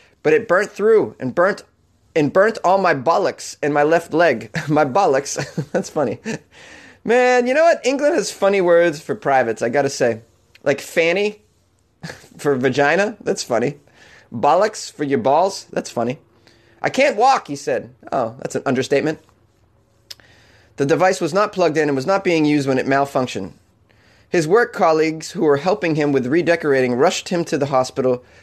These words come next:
but his legs were melting, burning, and melting all the way. They were melting all the way, his poor legs. Oh, the photos! Jeez!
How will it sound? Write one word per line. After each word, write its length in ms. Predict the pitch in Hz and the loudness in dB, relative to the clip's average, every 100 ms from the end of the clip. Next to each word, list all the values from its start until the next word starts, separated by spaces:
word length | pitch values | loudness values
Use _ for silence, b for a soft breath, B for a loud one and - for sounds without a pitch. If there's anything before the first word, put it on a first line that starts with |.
| _ | _
but 120 | 139 | 0
his 140 | 147 139 | 2 2
legs 240 | 196 190 | 2 2
were 100 | 170 | 0
melting, 420 | 151 220 202 156 | 2 2 0 0
burning, 300 | 175 220 175 | 0 0 0
and 100 | 143 | 0
melting 280 | 180 214 156 | 0 0 0
all 160 | 151 175 | 2 2
the 80 | |
way. 360 | 165 156 135 131 - _ _ _ | 2 2 0 -4 -14 _ _ _
They 100 | - | 0
were 100 | 151 | 2
melting 360 | 143 170 170 156 | 2 0 0 0
all 120 | 151 | 2
the 80 | 160 | 2
way, 160 | 151 131 | 2 0
his 120 | 127 | -4
poor 200 | - 151 | -2 0
legs. 240 | 139 - - | 0 -2 -2
Oh, 260 | 320 339 233 | 0 0 0
the 80 | |
photos! 520 | 220 269 311 269 165 - | -4 0 2 2 0 -4
Jeez! 640 | 277 285 269 139 - | -6 -2 -2 -2 -6